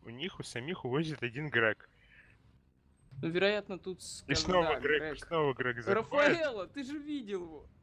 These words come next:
Speaker 1: Если бы он размансил от ничего личного, у меня бы сердце
Speaker 2: Да,
Speaker 1: остановилось.
Speaker 2: да, это было бы. Так вот, я думаю, что здесь всё-таки сыграло злую шутку с перцами вот это подлагивание. Мы видели, что Г Г В П чувствовал себя не очень хорошо, и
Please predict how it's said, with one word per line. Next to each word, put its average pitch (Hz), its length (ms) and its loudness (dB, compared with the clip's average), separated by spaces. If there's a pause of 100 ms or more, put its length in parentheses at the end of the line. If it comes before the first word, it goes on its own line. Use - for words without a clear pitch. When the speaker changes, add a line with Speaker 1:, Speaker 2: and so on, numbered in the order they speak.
(100)
Speaker 1:
Если 127 260 -4
бы 135 100 0
он 135 60 2
размансил 139 640 2
от 143 120 0
ничего 139 320 0
личного, 135 420 -6
у - 40 -10
меня 117 140 -4
бы - 60 -12
сердце - 380 -4
Speaker 2:
Да, - 20 -12
Speaker 1:
остановилось. 156 680 -2
Speaker 2:
да, 120 180 -6
это 185 280 -6
было 175 320 -4
бы. 151 280 -10 (1000)
Так 202 180 0
вот, 226 340 0
я 160 180 -4
думаю, 226 280 -8
что - 220 -14
здесь 175 360 -8
всё-таки 180 680 -6
сыграло 180 880 -4
злую 170 320 -6
шутку 156 500 -8
с - 100 -14
перцами 147 840 -6
вот 131 240 -12
это 151 160 -6
подлагивание. 165 1000 -4
Мы 156 180 -4
видели, 160 340 -6
что 151 260 -8
Г 156 140 -4
Г 165 100 0
В 180 120 0
П 175 200 -6
чувствовал 156 440 -8
себя 151 300 -6
не 160 140 -2
очень 160 320 -4
хорошо, 208 500 0
и 180 480 -4